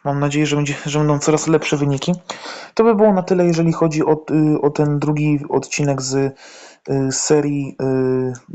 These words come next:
z gry Team Racing Manager dwadzieścia pięć, z nowej serii, y, gdzie gramy Cadillaciem w F jeden. I to było na tyle. Widzimy się w następnym filmiku.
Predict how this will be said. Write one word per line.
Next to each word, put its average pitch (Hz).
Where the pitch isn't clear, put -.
z 131
gry 147
Team 151
Racing 147
Manager 143
dwadzieścia 139
pięć, 139
z 131
nowej 143
serii, 135
y, 131
gdzie 139
gramy 135
Cadillaciem 143
w 139
F -
jeden. 214
I 185
to 202
było 165
na 143
tyle. 240
Widzimy 180
się 180
w 170
następnym 170
filmiku. 151